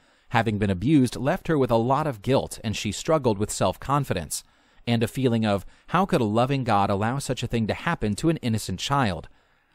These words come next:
These thoughts and feelings stayed with her every day of her life, and they were so powerful that by the time she was in her early thirties,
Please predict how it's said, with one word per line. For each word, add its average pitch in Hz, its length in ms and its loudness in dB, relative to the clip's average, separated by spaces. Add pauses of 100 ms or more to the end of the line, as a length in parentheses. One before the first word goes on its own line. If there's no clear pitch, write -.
(140)
These 104 320 0
thoughts 110 280 2
and 95 160 -4
feelings 117 420 0
stayed 110 280 -2
with 123 220 -2
her 101 240 0
every 147 340 -2
day 127 200 2
of 110 100 -2
her 110 100 2
life, 104 400 0 (420)
and 123 120 4
they 123 60 4
were 113 100 2
so 185 360 2
powerful 131 720 2 (460)
that 113 160 0
by 117 100 2
the 110 80 0
time 190 320 -2
she 160 140 0
was 135 120 2
in 120 100 2
her 117 180 4
early 113 260 4
thirties, 123 560 2